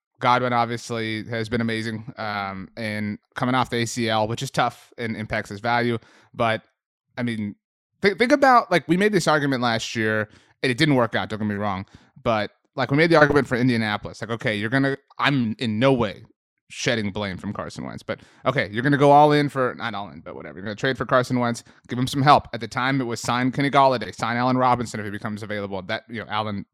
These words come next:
didn't, you know, become available, but we, you know, Kenny Golladay, I,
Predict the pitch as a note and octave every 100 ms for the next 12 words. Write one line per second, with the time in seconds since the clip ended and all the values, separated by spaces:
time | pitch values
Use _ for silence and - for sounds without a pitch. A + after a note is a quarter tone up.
0 | - A2+ F#2+ F2+ - G#2+ F#2+ G#2 F#2+ F#2
1 | G2+ G#2 _ _ - A#2 A2+ - _ _
2 | C#3+ C3+ D#3+ B2+ G#2+ C#3+ C3 C3+ C3+ C#3+
3 | D3 -